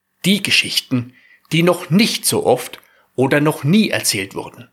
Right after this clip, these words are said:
Ich lade euch ein zum Horgarten, mit meinen Gästen und mir auf eine Reise durch Garmisch-Partenkirchen zu gehen. In die Stuben,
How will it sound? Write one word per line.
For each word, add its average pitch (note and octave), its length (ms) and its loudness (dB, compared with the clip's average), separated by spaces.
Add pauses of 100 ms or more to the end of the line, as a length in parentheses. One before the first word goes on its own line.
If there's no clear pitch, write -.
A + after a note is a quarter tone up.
(460)
Ich - 140 -4
lade D3 260 2
euch D3+ 240 0
ein F3+ 400 0
zum E3 240 0
Horgarten, A#2 600 0 (600)
mit C3+ 160 -2
meinen B2+ 280 0
Gästen E3 520 -2 (140)
und B2 240 -2
mir F#3+ 460 0 (160)
auf - 220 0
eine C3+ 240 2
Reise D3 460 0 (140)
durch A#2 220 -2
Garmisch-Partenkirchen B2 1000 0
zu A#2 100 -8
gehen. F#2 320 -10 (600)
In C#3+ 140 2
die C#3+ 140 -2
Stuben, - 600 -2